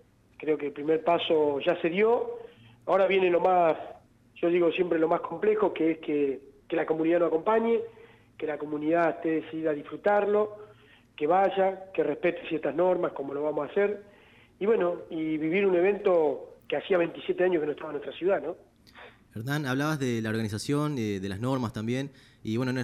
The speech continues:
Speaker 2: las últimas horas estuvieron ahí en el Estadio Municipal, como bien decías, eh, organizando todo, el tema de los, los operativos, de, de seguridad y de tránsito.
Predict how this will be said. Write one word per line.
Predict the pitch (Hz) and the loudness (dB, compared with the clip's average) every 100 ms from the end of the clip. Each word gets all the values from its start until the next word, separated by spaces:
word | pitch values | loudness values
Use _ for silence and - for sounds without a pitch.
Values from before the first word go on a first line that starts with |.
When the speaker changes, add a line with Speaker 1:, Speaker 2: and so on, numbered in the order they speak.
| 117 | -4
Speaker 2:
las | 120 | 0
últimas | 147 151 135 175 | 0 0 -2 0
horas | 175 135 | -2 -2
estuvieron | 123 131 127 | -2 -4 -2
ahí | 120 127 | -4 -2
en | |
el | 117 104 | -2 -4
Estadio | 101 120 | -4 -4
Municipal, | 117 117 113 151 156 | -4 -6 -4 -4 -4
como | 113 104 104 | -6 -6 -4
bien | 107 | -4
decías, | 117 110 131 139 131 - _ _ | -4 -4 -2 -4 -4 -12 _ _
eh, | - 101 98 95 | -8 -6 -4 -4
organizando | 101 104 117 113 | -6 -6 -4 -4
todo, | 113 175 170 147 | 0 2 2 2
el | 117 | 0
tema | 113 117 | -4 -4
de | 110 104 95 90 | -2 -2 -4 -6
los, | 87 85 - | -6 -8 -8
los | 98 | -10
operativos, | 95 98 95 139 143 135 113 | -8 -10 -6 -2 0 0 -2
de, | 98 92 | -4 -6
de | 92 | -8
seguridad | - 98 98 123 131 127 | -6 -6 -4 -4 -4 -6
y | 104 | -6
de | 101 | -6
tránsito. | 120 135 131 117 123 117 | -6 -6 -6 -6 -6 -8